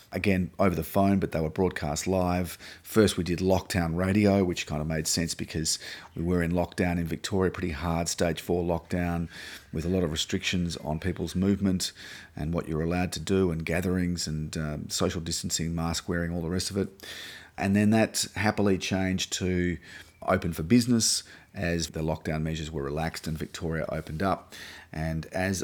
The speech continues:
of today, when I'm speaking to you now, it's the twenty-first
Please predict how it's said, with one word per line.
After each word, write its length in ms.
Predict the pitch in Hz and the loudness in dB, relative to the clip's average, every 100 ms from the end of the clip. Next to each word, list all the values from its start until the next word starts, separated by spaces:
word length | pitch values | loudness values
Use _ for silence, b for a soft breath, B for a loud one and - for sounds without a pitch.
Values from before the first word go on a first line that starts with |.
| - | -4
of 340 | 87 87 80 | -4 -4 -6
today, 560 | - 78 90 92 95 95 | -10 -6 -2 0 2 0
when 180 | 85 80 | 0 -2
I'm 400 | 80 82 82 82 - | -4 -4 -4 -8 -14
speaking 460 | - - 90 87 85 | -12 -4 -2 -2 -6
to 160 | - 87 | -8 -6
you 140 | 82 | -4
now, 640 | 82 87 92 85 82 107 110 - _ _ B B B B B B B - | -4 -2 0 0 0 -2 -8 -16 _ _ B B B B B B B -14
it's 180 | 76 - | -12 -4
the 160 | 78 80 | -2 -2
twenty-first 1120 | - 90 82 78 - 92 85 82 - - | -4 -2 -2 -4 -4 0 0 0 -4 -6